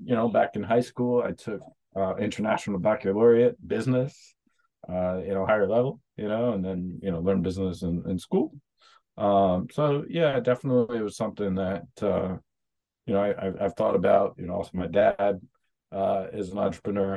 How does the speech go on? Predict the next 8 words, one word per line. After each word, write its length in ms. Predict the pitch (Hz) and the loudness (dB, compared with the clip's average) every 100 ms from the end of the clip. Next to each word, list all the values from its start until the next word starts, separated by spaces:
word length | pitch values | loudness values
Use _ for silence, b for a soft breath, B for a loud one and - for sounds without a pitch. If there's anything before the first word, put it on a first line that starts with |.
| 92 | -4
has 260 | 101 95 | -2 -2
been, 440 | - 95 90 90 87 _ _ _ - | 0 0 0 -4 -10 _ _ _ -8
you 100 | 95 | -4
know, 220 | 92 92 | -4 -4
my 100 | 95 98 | 0 4
whole 160 | 101 | 6
life. 360 | 95 110 110 - - _ b b b _ - | 6 4 0 -6 -20 _ b b b _ -2
Um, 560 | 98 95 90 87 87 | 2 2 0 -4 -8